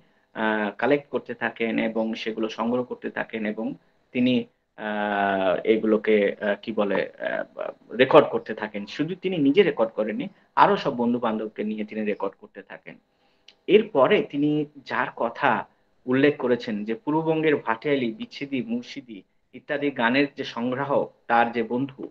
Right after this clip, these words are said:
আহ, শ্রী কানাইলাল শীলের কথা তিনি বলেছেন এবং তিনি বলেছেন যে তিনি তার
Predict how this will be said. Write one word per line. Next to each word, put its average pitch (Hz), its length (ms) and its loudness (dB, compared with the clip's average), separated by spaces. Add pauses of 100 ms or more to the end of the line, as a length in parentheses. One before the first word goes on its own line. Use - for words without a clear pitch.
(460)
আহ, 110 180 -2
শ্রী 127 260 -6
কানাইলাল 147 520 0
শীলের 117 280 -4
কথা 113 300 -4 (100)
তিনি 113 240 -4
বলেছেন 104 380 -4
এবং 104 220 -6
তিনি 123 180 -12
বলেছেন 147 460 -10 (320)
যে - 80 -4
তিনি 143 220 0
তার 135 240 4